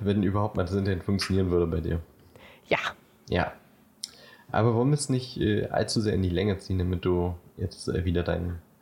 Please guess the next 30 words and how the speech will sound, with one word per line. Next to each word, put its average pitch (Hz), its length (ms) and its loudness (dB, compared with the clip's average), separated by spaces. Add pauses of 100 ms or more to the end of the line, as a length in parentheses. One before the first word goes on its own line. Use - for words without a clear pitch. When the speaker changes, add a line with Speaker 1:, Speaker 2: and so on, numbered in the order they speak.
(180)
Speaker 1:
dein 92 160 0
Stimmchen 120 460 0
etwas 90 240 -2
schonen 98 320 0
kannst? - 500 -2 (680)
Speaker 2:
Ja. - 200 -2
Speaker 1:
Ich - 60 2
danke 127 300 2
dir 113 140 4
für 110 180 0
die, 95 260 2
äh, - 240 0
gute 120 260 -2
Zusammenfassung 87 640 -2
des 82 160 -8
Kapitels 123 480 -2
und 87 220 -2
die 87 260 2
schöne 92 320 -2
Aufnahme. 90 540 0 (1080)
Speaker 2:
Ja, 180 320 0
ebenso. 196 480 2 (720)
Speaker 1:
Ja, 92 420 0 (320)
hab 92 140 -2
ja 87 300 0 (720)
weniger 98 480 2
beigetragen 82 720 -4
als - 160 -8
du 87 140 -6
diese, 85 220 0